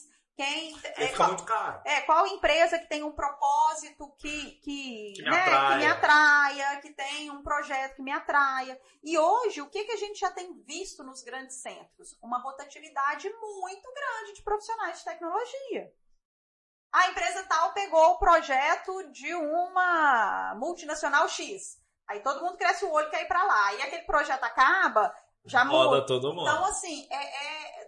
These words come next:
Speaker 1: tem uma rotatividade muito grande de profissionais no mercado, sabe?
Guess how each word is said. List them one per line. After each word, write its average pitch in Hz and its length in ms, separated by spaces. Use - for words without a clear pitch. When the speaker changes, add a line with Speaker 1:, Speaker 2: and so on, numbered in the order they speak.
Speaker 1:
tem 480 280
uma 330 120
rotatividade 262 800
muito 254 220
grande 202 340
de - 100
profissionais - 600
no 196 60
mercado, - 540
sabe? 208 400